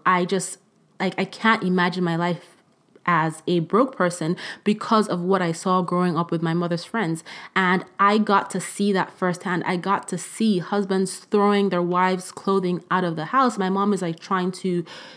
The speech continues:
you know, calm the situation down with her friends, but I got to see that. I just never, ever want that to be me.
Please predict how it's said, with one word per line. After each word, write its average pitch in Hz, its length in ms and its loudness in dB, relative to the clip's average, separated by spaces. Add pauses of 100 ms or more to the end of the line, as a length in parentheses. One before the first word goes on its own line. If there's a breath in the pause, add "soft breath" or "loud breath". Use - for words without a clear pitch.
(160 loud breath)
you 196 100 4
know, 170 460 4
calm 214 400 4
the 190 80 2
situation 185 560 0
down 185 220 2
with 160 100 -2
her 165 80 -2
friends, 254 300 0
but 180 160 0
I 196 100 2
got 208 320 0
to 170 80 -8
see 214 220 -4
that. 185 160 0
I 190 160 0
just 208 180 -2
never, 208 640 2
ever 196 260 2
want 180 340 0
that 175 200 -4
to - 80 -10
be 165 140 -2
me. 202 320 0